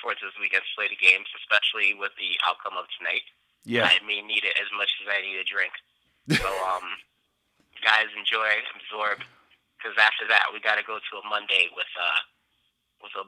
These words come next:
Speaker 1: bleak look in our eyes.
Speaker 2: Yes, we have to accept whatever results come out of tonight's presidential, uh, uh, election result. Election. Bleh, I can't even talk. I don't even wanna think about it. But
Speaker 1: <laughs>
Speaker 2: the, the thing I can focus on is this amazing slate of games for this weekend. I,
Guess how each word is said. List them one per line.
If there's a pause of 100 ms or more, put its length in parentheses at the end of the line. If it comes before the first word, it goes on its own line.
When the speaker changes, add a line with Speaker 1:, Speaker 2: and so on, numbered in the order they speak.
Speaker 1:
bleak
look
in
our
eyes. (280)
Speaker 2:
Yes,
we
have
to
accept
whatever
results
come
out
of
tonight's
presidential,
uh,
uh, (360)
election
result.
Election.
Bleh,
I
can't
even
talk.
I
don't
even
wanna
think
about
it. (340)
But (220)
Speaker 1:
<laughs>
Speaker 2:
the, (220)
the
thing
I
can
focus
on
is
this
amazing
slate
of
games
for
this
weekend.
I,